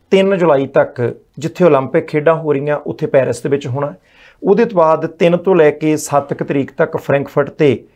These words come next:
ਬਰਲਿਨ ਵਾਲੇ ਪਾਸੇ ਹੋਣਾ। ਸੋ ਇਹਨਾਂ ਸਾਰੇ ਥਾਵਾਂ ਦੇ ਉੱਤੇ ਜਿਹੜੇ ਪੰਜਾਬੀ ਪ੍ਰਾਈਮ ਏਸ਼ੀਆ ਟੀ ਵੀ ਦੇ ਪਰਿਵਾਰ ਦੇ ਮੈਂਬਰ ਨੇ ਉਹਨਾਂ ਦੇ ਨਾਲ ਮੁਲਾਕਾਤਾਂ, ਗੱਲਾਂ ਬਾਤਾਂ ਜਿਹੜੀਆਂ ਹੋਣਗੀਆਂ, ਤੇ WhatsApp ਨੰਬਰ ਮੈਂ ਹੁਣੇ ਬੋਲ ਦੇਣਾ, ਭਾਰਤ ਵਾਲਾ ਪਲੱਸ ਇਕਾਨਵੇਂ ਲਾ ਕੇ ਪਚਾਨਵੇਂ ਜ਼ੀਰੋ ਬਾਰਾਂ ਤੇ ਉਨੱਤੀ ਸੱਤ ਸੌ ਛੇ,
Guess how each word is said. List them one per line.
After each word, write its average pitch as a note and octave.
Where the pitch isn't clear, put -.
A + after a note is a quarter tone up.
ਬਰਲਿਨ C3
ਵਾਲੇ D3
ਪਾਸੇ D3
ਹੋਣਾ। C#3
ਸੋ F#3+
ਇਹਨਾਂ A3+
ਸਾਰੇ -
ਥਾਵਾਂ D3
ਦੇ C3
ਉੱਤੇ C3
ਜਿਹੜੇ D3+
ਪੰਜਾਬੀ C3
ਪ੍ਰਾਈਮ C3
ਏਸ਼ੀਆ C3
ਟੀ B2+
ਵੀ B2
ਦੇ B2+
ਪਰਿਵਾਰ A#2+
ਦੇ A#2+
ਮੈਂਬਰ A#2
ਨੇ A2
ਉਹਨਾਂ F3
ਦੇ D#3
ਨਾਲ C#3+
ਮੁਲਾਕਾਤਾਂ, C3+
ਗੱਲਾਂ B2+
ਬਾਤਾਂ C3
ਜਿਹੜੀਆਂ C3
ਹੋਣਗੀਆਂ, D3+
ਤੇ D3+
WhatsApp B2
ਨੰਬਰ C3+
ਮੈਂ C#3
ਹੁਣੇ A#2+
ਬੋਲ B2+
ਦੇਣਾ, C3+
ਭਾਰਤ D3
ਵਾਲਾ A#2
ਪਲੱਸ D3+
ਇਕਾਨਵੇਂ C3+
ਲਾ A#2+
ਕੇ C#3+
ਪਚਾਨਵੇਂ C#3
ਜ਼ੀਰੋ C3
ਬਾਰਾਂ A#2
ਤੇ D#3
ਉਨੱਤੀ B2+
ਸੱਤ B2
ਸੌ A#2
ਛੇ, A#2